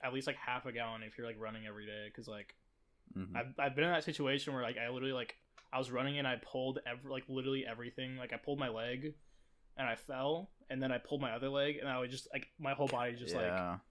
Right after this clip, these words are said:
Speaker 1: was in convulsions. And this was in, like, the, the parking lot of the high school, so, like, it was awkward 'cause there's this girl, like, in her car, and she's like, "Hey, you okay?" And I was like, "Yeah, I just need to, like, wait till it, like, stops."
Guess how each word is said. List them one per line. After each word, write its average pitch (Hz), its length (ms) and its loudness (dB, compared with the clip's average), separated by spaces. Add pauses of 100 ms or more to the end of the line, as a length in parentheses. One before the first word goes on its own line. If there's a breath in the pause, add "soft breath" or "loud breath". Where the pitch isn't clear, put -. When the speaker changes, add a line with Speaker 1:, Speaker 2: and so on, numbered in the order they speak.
(180)
Speaker 1:
was 135 100 0
in 135 100 0
convulsions. 135 920 -2
And 131 300 -2
this 143 100 0
was 170 140 2
in, 170 80 4
like, 156 180 4
the, 127 380 6
the 131 80 0
parking 135 400 0
lot 131 120 4
of 120 60 -2
the 117 60 0
high 120 200 0
school, 117 420 -2
so, 131 180 0
like, 117 240 -2 (580)
it - 60 2
was 139 100 4
awkward 139 340 6
'cause 147 120 2
there's 139 160 2
this 135 80 -2
girl, 131 340 4
like, 131 200 0
in 127 100 -8
her 123 80 0
car, 123 220 2
and 135 100 2
she's - 80 -6
like, 139 180 -2
"Hey, 185 180 6
you 190 140 6
okay?" 180 440 6
And 214 120 -8
I - 60 0
was 160 100 4
like, 139 200 4 (420)
"Yeah, 147 400 6
I 139 120 4
just 151 220 -2
need 170 80 2
to, 165 100 4
like, 147 320 0
wait 135 320 2
till 143 140 0
it, 123 140 -4
like, 120 140 -4
stops." - 640 -2